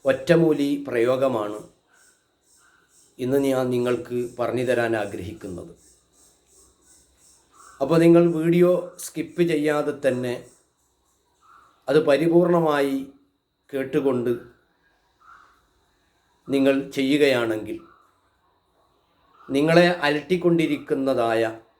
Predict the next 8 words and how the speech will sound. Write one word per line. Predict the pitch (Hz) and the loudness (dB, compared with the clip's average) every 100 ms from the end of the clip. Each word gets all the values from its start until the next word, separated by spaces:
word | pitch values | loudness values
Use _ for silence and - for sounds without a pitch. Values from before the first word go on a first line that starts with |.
| _ _ 123 | _ _ -10
മൂലക്കുരു | 127 139 151 - - 110 - - _ _ _ _ _ _ _ _ _ _ _ _ _ _ _ _ _ _ - - _ _ _ _ _ _ _ - | -4 0 2 2 -2 -10 -12 -18 _ _ _ _ _ _ _ _ _ _ _ _ _ _ _ _ _ _ -20 -20 _ _ _ _ _ _ _ 0
അത് | 151 180 | 2 4
മാറിക്കിട്ടാൻ | 151 160 170 170 - 123 95 - _ _ _ _ _ _ _ _ _ _ _ _ | 4 2 0 -2 -4 -6 -8 -20 _ _ _ _ _ _ _ _ _ _ _ _
വളരെ | 135 143 160 175 190 208 - - _ _ _ _ _ _ - | 0 4 6 4 4 0 -2 -16 _ _ _ _ _ _ -6
പെട്ടെന്ന് | 151 - 208 202 170 | -6 0 0 2 2
തന്നെ | 147 147 | 2 0
മാറ്റിയെടുക്കാൻ | 127 123 139 135 120 127 120 117 | -2 -4 -4 -4 -2 -4 -4 -8
പറ്റും | - - | -10 -14